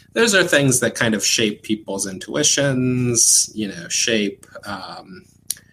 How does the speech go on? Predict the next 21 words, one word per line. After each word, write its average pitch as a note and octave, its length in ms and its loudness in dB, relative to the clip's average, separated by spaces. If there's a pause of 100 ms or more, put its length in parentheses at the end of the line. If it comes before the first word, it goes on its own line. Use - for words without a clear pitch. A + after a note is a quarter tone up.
(440)
uh, F2+ 420 -10 (100)
you C3+ 160 0
know, G2+ 120 -2
whether G#2+ 300 0
people - 320 -8
feel F#2+ 240 -4
like F2+ 200 -8
they E2+ 120 -6
have F2+ 200 -8
some F#2+ 140 2
kind F2+ 200 -12
of - 80 -20
experiential - 840 -4
sense - 520 2
of - 100 -18
God's - 260 -10
presence - 540 -4
or F#2 80 -10
not, F2 320 -14 (160)
whether, - 560 -10 (200)
uh, - 240 -16